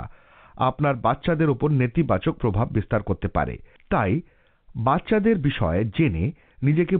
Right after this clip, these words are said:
প্রয়োজন অনুযায়ী সরিয়ে রাখুন। রাশি সিংহ, ক্যারিয়ার। আজ আপনি আপনার কর্মক্ষেত্রে দ্বিধাগ্রস্ত হয়ে কোনো উপযুক্ত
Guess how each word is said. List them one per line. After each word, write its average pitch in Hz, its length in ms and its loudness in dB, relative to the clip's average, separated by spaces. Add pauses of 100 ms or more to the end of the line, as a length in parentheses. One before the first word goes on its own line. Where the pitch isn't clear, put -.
প্রয়োজন 202 440 2
অনুযায়ী 160 440 2 (260)
সরিয়ে 170 360 2
রাখুন। 85 320 -4 (400)
রাশি 135 420 -2
সিংহ, 170 340 -2 (400)
ক্যারিয়ার। 110 460 0 (360)
আজ 196 240 6
আপনি 190 260 6
আপনার 117 300 4
কর্মক্ষেত্রে 135 680 4 (400)
দ্বিধাগ্রস্ত 180 540 4
হয়ে 147 240 6
কোনো 123 260 2
উপযুক্ত 139 460 0